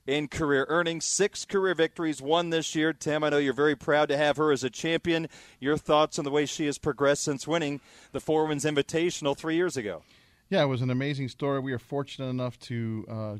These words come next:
Speaker 2: to get her to attend. The timing worked out perfectly to offer her a sponsor exemption. She had no status on the Symetra Tour, um,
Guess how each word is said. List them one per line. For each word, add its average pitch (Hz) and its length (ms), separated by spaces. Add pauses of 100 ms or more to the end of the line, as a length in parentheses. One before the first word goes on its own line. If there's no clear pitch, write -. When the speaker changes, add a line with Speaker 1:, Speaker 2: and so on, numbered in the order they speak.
Speaker 2:
to 120 100
get 123 180
her 127 80
to 117 180
attend. 131 400
The 107 40
timing 123 400
worked 110 220
out 87 160
perfectly 123 480
to 107 60
offer 107 280
her 107 140
a 95 60
sponsor 117 420
exemption. 117 480
She 117 160
had 113 180
no 117 160
status 113 480
on 104 60
the 104 80
Symetra 107 480
Tour, 117 380 (580)
um, 104 540